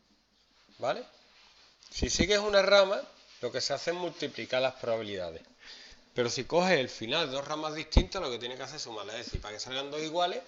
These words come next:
o salen las dos azules, es la probabilidad de que salgan las dos azules, más la probabilidad de que salgan las dos rojas. Es decir, dieciséis treinta y seis,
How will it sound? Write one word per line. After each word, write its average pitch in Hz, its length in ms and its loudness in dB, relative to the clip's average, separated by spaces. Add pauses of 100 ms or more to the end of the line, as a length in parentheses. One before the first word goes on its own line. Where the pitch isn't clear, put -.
(840)
o 131 100 0
salen 160 360 4
las 113 180 2
dos 147 120 2
azules, 208 500 4
es 160 60 0
la 143 140 4
probabilidad 139 280 0
de 147 60 0
que - 20 0
salgan 120 340 0
las 101 140 -2
dos 135 180 2
azules, 185 420 -4 (260)
más 151 360 4
la 180 220 6
probabilidad 135 320 0
de 139 60 -4
que 147 100 -4
salgan 165 320 -4
las 113 160 0
dos 104 100 -4
rojas. 87 260 -10 (1300)
Es 127 140 -2
decir, 113 380 -6
dieciséis 117 500 -8
treinta 135 320 -6
y 131 60 -4
seis, 139 280 0